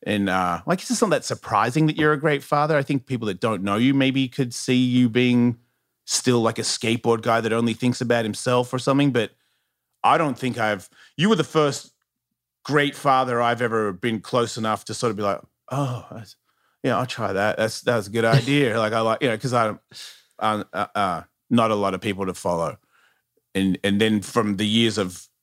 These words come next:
Speaker 1: them, your kids getting older and just seeing that you're like, "Yeah,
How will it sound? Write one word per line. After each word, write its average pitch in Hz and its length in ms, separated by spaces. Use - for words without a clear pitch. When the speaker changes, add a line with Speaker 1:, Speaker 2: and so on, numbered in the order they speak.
Speaker 1:
them, 104 260
your 101 140
kids 123 220
getting 104 220
older 120 580
and 107 120
just - 180
seeing 110 220
that 104 60
you're 101 160
like, 98 240
"Yeah, 131 400